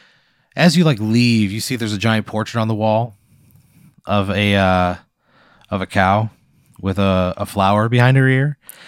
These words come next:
And inside that flower is a bee. And it's the happiest looking bee you've ever seen. He's rolling around in that flower, and it is the soupiest looking flower.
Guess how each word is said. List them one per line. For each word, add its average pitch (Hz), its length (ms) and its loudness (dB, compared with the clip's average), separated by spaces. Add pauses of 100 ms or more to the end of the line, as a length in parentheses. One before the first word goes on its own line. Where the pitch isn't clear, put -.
(160)
And 123 140 2
inside 139 360 2
that 135 200 2
flower 117 440 0
is 107 160 -2
a 95 60 -2
bee. 104 380 -2 (1160)
And 117 260 0
it's 120 160 -6
the 107 140 -2
happiest 117 920 0 (160)
looking 98 420 0
bee 98 260 4
you've 98 280 2
ever 92 180 0
seen. 92 440 -4 (880)
He's 135 240 4
rolling 120 360 6
around 110 300 6
in 110 60 2
that 107 140 2
flower, 104 440 2
and 101 200 -4
it 95 140 -6
is 87 180 -6
the 87 100 -14
soupiest - 840 -2
looking 82 240 -14
flower. - 580 -16